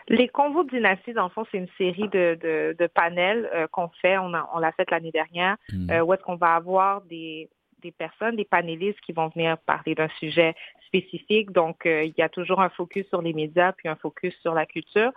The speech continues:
Speaker 2: Mhm.
Speaker 1: Euh, puis cette année, la thématique, c'est bâtir sa dynastie. On veut vraiment encourager tout un chacun à bâtir sa propre dynastie, mais aussi à, à continuer de contribuer au, au, au ba-, aux dynasties de demain,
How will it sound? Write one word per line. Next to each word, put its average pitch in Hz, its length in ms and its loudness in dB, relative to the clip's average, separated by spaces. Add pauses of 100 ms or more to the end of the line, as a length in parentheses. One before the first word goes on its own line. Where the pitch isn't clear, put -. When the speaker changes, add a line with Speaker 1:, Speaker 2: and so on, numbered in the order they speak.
Speaker 2:
Mhm. 87 260 -2
Speaker 1:
Euh, 156 260 2
puis 190 220 -6
cette 175 160 2
année, 175 260 0
la 196 140 2
thématique, 160 560 -2
c'est - 160 -2
bâtir 180 480 0
sa 165 120 0
dynastie. 156 600 -8 (340)
On 175 120 2
veut 180 140 0
vraiment 220 560 4
encourager 202 800 0
tout 214 180 -14
un 214 120 2
chacun 185 600 -2
à 165 140 4
bâtir 165 460 0
sa 185 80 4
propre 185 260 -4
dynastie, 165 500 -6
mais 202 160 4
aussi - 280 2
à, 254 160 6 (260)
à - 100 4
continuer 202 480 -2
de 233 220 2
contribuer 202 800 0
au, - 160 -2 (100)
au, 165 220 4
au 170 80 0
ba-, 175 180 4 (240)
aux 170 140 0
dynasties 165 600 -2
de 196 120 4
demain, 165 460 0